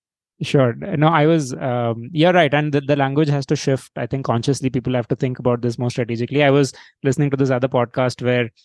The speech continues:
you know, there was an example that was shared where the leader said, and I was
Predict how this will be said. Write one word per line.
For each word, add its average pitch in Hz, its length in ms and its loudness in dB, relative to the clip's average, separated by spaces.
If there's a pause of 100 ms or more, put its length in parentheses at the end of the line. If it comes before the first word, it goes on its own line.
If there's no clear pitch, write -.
(300)
you 135 80 -6
know, 127 100 0
there 127 120 4
was 131 100 2
an 135 80 0
example 127 360 0
that 135 140 0
was 135 120 0
shared 127 280 -2
where 127 100 2
the 131 100 -2
leader 131 240 0
said, 139 280 2
and 127 120 -4
I 123 80 -2
was 123 320 -2